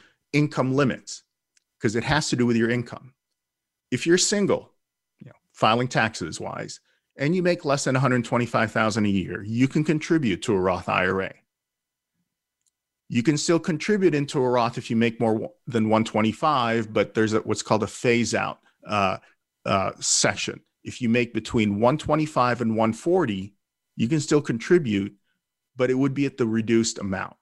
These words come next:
less than the six thousand or seven thousand if you're over age fifty. And once again, this is where your tax advisor can help. If you're married and you're filing joint with your spouse, and you make less than a hundred and ninety-eight thousand a year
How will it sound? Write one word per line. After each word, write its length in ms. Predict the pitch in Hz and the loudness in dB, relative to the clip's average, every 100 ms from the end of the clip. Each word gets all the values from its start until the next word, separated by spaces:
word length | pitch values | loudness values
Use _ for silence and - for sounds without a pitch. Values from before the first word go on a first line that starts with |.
| _ - | _ 0
less 320 | 110 117 - | 2 4 2
than 160 | 123 117 | 0 2
the 80 | |
six 320 | 110 - 104 - | 0 -2 -2 -2
thousand 640 | 104 98 101 101 98 - _ | 2 2 2 0 -2 -8 _
or 160 | - 147 | 0 2
seven 320 | - 156 127 | 4 2 2
thousand 400 | 117 107 104 101 | 0 0 0 -2
if 180 | 98 - | -4 -4
you're 280 | 104 90 - _ | -8 -8 -14 _
over 240 | 113 90 | -4 -2
age 200 | 92 90 | -4 -4
fifty. 460 | - 87 - - - _ _ _ _ _ _ _ _ | -4 -6 -6 -16 -18 _ _ _ _ _ _ _ _
And 120 | 147 | -8
once 180 | 98 98 | -6 -2
again, 220 | 117 110 | 2 2
this 140 | 110 117 | 2 -2
is 60 | |
where 200 | 104 107 | 0 2
your 360 | 107 101 107 - | 2 0 -4 -12
tax 240 | - 101 92 | -4 -2 -2
advisor 380 | 98 95 95 - | -4 -4 -4 -6
can 140 | 101 | -6
help. 260 | 101 - - _ _ _ _ _ _ _ _ | -6 -8 -14 _ _ _ _ _ _ _ _
If 160 | 123 160 | -6 -2
you're 120 | 156 | 0
married 500 | 175 175 151 - - _ _ - | 0 2 0 -2 -12 _ _ -6
and 100 | 110 | -4
you're 80 | 98 | -2
filing 380 | - 92 107 120 | 0 0 2 2
joint 240 | 113 110 | 2 2
with 100 | 117 | 0
your 120 | 127 | -2
spouse, 500 | - 95 92 - - _ _ _ _ | -2 -4 -4 -10 -20 _ _ _ _
and 120 | 120 120 | -2 0
you 80 | |
make 240 | 117 117 120 | 2 0 2
less 240 | 120 123 | 2 2
than 120 | 110 | 0
a 60 | 110 | 0
hundred 420 | 90 131 170 190 | 0 0 2 2
and 140 | 123 107 | 4 2
ninety-eight 480 | 98 98 92 95 | 2 2 2 0
thousand 380 | - 98 92 98 | 2 2 2 0
a 40 | 92 | -2
year 340 | 92 85 101 | -2 -4 -6